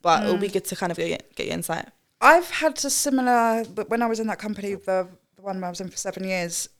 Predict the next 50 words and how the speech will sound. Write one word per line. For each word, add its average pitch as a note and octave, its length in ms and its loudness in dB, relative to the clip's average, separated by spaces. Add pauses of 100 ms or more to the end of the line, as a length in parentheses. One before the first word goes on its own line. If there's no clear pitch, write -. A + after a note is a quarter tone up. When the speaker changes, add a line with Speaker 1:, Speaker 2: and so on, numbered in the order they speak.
(500)
Speaker 2:
it G3 180 -2
wasn't G#3+ 240 -2
always, F#3 480 -2 (200)
um, F3 200 -2
easy E3+ 360 -6
getting E3+ 280 -4
the E3+ 60 -6
progression, E3+ 540 -6
the, D#3+ 80 -4
the - 160 -14
pay E3 220 -2
rises. D#3 640 0
In F3 100 -2
Speaker 1:
Mm. F#3 40 -4
Speaker 2:
fact, - 280 -2
I, E3+ 180 -2
because F3 300 -4
I D#3+ 200 0
worked D#3 240 -2
so F3 140 -4
close D#3+ 300 -4
in - 80 -10
the D#3+ 40 -4
accounts - 300 -4
department, - 300 -10
it - 40 -8
was - 100 -16
worse D3+ 300 -2
'cause D#3+ 160 -8
I D3+ 120 0
knew D#3+ 320 -4
exactly C3+ 380 -10
when D#3+ 80 -8
people F3 240 -8
were D3+ 60 -14
getting - 200 -8
pay D#3+ 160 -2
rises, D3 460 -2
so D#3+ 120 -2
it B2 160 -2
was B2+ 120 -8
a C#3+ 80 -6
bit D3+ 200 -8
more D#3+ 280 -10 (600)
Speaker 1:
Touchy, - 100 -20
Speaker 2:
frustrating, D#3+ 720 2
Speaker 1:
yeah. - 180 2
Speaker 2:
yeah, D#3+ 360 4
in E3 160 -2
ways. D3+ 400 2